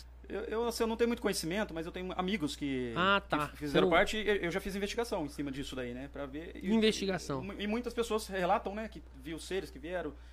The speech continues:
Speaker 1: comunicaram e tiveram isso, né? Mas existem formas que você não precisa a-, abrir seus filtros de uma vez pra encarar outras dimensões, que pode, tem pessoas que podem não suportar essa estrutura, né? Então, através do esforço, de um treinamento mental, da sua conduta no dia a dia, você pode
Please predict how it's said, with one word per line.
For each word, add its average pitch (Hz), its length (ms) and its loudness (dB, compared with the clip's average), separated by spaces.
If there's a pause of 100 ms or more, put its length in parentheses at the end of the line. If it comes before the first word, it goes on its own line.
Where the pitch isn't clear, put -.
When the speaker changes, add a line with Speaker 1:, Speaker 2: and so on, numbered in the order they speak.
(180)
Speaker 1:
comunicaram 156 920 -2
e 143 300 -10
tiveram 147 520 -2
isso, 120 280 -6
né? 131 100 -8 (560)
Mas 170 240 0
existem 214 280 -6
formas 214 440 4
que 165 100 -8
você 156 200 -4
não 160 100 -6
precisa 170 200 -10
a-, 156 320 0
abrir 156 200 2
seus 190 240 -2
filtros 165 480 -2
de 190 80 -2
uma 196 160 4
vez 208 420 0 (300)
pra 165 120 -2
encarar 156 360 6
outras 151 200 0
dimensões, 139 540 -6
que - 100 -16
pode, 175 400 -8
tem 175 140 -8
pessoas 185 220 -4
que - 80 -12
podem 196 240 2
não 208 180 -4
suportar - 360 -8
essa 165 100 -8
estrutura, 123 420 -10
né? 127 100 -10 (420)
Então, 143 100 -6
através 175 260 0
do 196 60 2
esforço, 170 440 2
de 143 100 -4
um 156 40 -4
treinamento 151 560 0
mental, 135 460 -4
da 135 120 -10
sua - 180 -14
conduta 151 440 -4
no 143 100 0
dia 131 180 -4
a - 20 -4
dia, 175 260 -8
você 175 180 -14
pode 175 320 -4